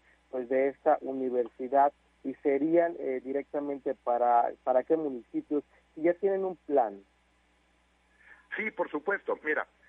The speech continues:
Speaker 2: a-, anualmente se elabora un plan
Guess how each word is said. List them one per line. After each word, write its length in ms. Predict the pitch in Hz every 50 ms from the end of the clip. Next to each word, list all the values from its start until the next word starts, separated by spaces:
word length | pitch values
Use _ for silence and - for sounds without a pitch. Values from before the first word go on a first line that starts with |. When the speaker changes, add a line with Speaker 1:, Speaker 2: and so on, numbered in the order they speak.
| _ _ _ _
Speaker 2:
a-, 240 | - 147 139 131 139 - 165
anualmente 680 | 156 147 160 190 233 226 220 214 196 170 - 185 180 190 - _ - _ _ _ - - -
se 440 | - 143 135 123 120 113 113 113 123 - 143
elabora 380 | 127 120 113 113 131 147 170
un 120 | 175 185 -
plan 360 | _ 165 156 147 131 143 143